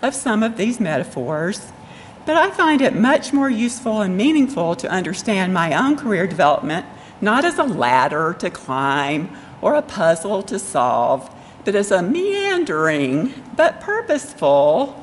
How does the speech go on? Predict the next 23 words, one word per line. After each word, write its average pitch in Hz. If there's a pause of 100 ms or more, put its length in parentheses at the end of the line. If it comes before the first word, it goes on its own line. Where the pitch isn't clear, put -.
(160)
series 339
of 359
switchbacks - (300)
like 123
the 240
labyrinth. 269 (1040)
I 320
left 349
high 240
school 180
at -
the 143
end 165
of 170
my 147
junior 165
year 151
and 147
started 214
college 185
in 127
nineteen 165
seventy-seven. 160